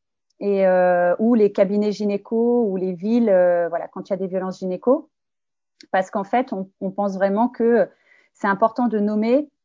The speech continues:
pour briser le déni et pour pas qu'on se dise, « Bah non, c'était il y a vingt ans, maintenant ça n'existe plus, puis c'était pas chez moi. »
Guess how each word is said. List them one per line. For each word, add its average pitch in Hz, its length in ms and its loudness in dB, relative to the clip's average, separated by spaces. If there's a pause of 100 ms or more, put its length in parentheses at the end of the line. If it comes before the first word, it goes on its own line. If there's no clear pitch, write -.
(180)
pour 269 300 2
briser 214 360 0
le 202 60 -4
déni 226 400 0
et - 60 -6
pour - 220 -12
pas 220 180 0
qu'on 220 160 -6
se 190 60 -8
dise, « 240 240 2
Bah 185 140 2
non, 208 160 -2
c'était 208 260 -4
il 185 60 -4
y - 20 2
a 175 80 0
vingt 180 240 -6
ans, 202 100 -6
maintenant 190 240 -8
ça 185 120 -8
n'existe 180 280 -8
plus, 220 220 -8
puis - 80 -10
c'était - 180 -10
pas 190 140 0
chez 202 160 -6
moi. » 160 240 -6